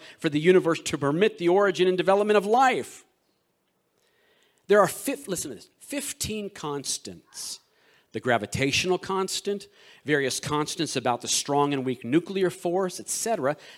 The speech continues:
that have precise values. If any one of those constants was off by even one part in a million,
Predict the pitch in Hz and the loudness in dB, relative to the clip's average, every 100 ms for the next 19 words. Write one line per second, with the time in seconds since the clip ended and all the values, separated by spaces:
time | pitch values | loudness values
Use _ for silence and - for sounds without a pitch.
0 | - 156 147 143 - 151 - - 190 202 | -6 -4 -4 -6 -8 -6 -4 -4 -4 -4
1 | 143 127 160 180 170 120 - - - 185 | -4 0 2 4 2 0 -4 -8 -6 -4
2 | 175 - 214 277 247 185 208 190 131 151 | -4 0 2 2 2 4 6 4 4 2
3 | 160 - - 160 165 - 127 123 - 160 | 2 -2 0 0 0 -4 -4 -6 -2 2
4 | 190 185 147 143 139 - - 180 160 143 | 2 0 -2 -2 -4 -16 -4 -2 0 2
5 | 170 233 - - 165 175 151 131 117 131 | 4 4 0 -2 -2 -2 -6 -6 -6 0
6 | 160 139 104 92 92 | 0 0 -2 -8 -12